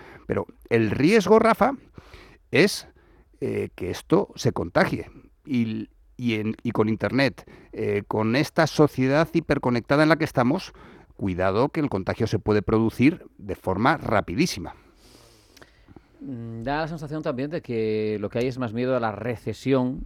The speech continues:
Speaker 2: mm, a pesar de lo que diga Scott Bessent, el secretario del Tesoro estadounidense,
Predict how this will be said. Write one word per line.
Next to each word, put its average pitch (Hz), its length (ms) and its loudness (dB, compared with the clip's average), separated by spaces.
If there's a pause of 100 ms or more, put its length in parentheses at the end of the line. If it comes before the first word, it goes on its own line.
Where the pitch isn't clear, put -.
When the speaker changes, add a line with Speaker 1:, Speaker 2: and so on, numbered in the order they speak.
(160)
Speaker 2:
mm, 110 240 -12
a 95 60 -12
pesar 107 240 -4
de 113 80 0
lo 107 60 -4
que 113 60 -4
diga 110 160 -2
Scott 107 220 -6
Bessent, 120 420 -4
el 110 80 -12
secretario 104 360 -6
del 98 100 -6
Tesoro 104 300 -6
estadounidense, 107 680 -6